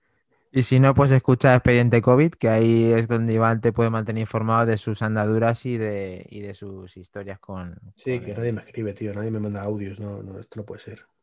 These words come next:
Speaker 1: Por eso, así que si
Speaker 2: Sí.
Speaker 1: nos has escuchado a nosotros y no sabías de esto, pues ahí tiene este podcast para que puedas, aparte de escucharlo, sumarte a su, a su expediente.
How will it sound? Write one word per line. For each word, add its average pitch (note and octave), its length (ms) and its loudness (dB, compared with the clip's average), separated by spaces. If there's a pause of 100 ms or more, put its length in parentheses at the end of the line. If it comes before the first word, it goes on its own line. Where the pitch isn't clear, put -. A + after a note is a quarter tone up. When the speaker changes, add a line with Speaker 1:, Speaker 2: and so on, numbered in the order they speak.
Speaker 1:
Por G#2 160 -6
eso, G2+ 320 -12
así F#2 240 -18
que F#2 340 -14
si F#2 360 -16
Speaker 2:
Sí. C3 80 -12
Speaker 1:
nos F#2+ 200 -20
has G#2+ 60 -18
escuchado A2 320 -12
a G#2+ 60 -8
nosotros G#2+ 240 -10
y F#2 40 -12
no G2 120 -12
sabías G#2 280 -6
de G#2+ 120 -8
esto, B2 260 -8
pues F#2 280 -10
ahí G2 280 -8
tiene G2+ 500 -6
este G2+ 220 -8
podcast G#2 340 -2
para G#2 200 2
que F#2+ 100 -2
puedas, G2 460 2
aparte A2 380 2
de A#2+ 80 8
escucharlo, A#2 580 4 (320)
sumarte A2+ 580 4
a G#2+ 140 8
su, G2+ 420 2
a G2+ 120 -2
su - 100 -6
expediente. F2+ 640 -4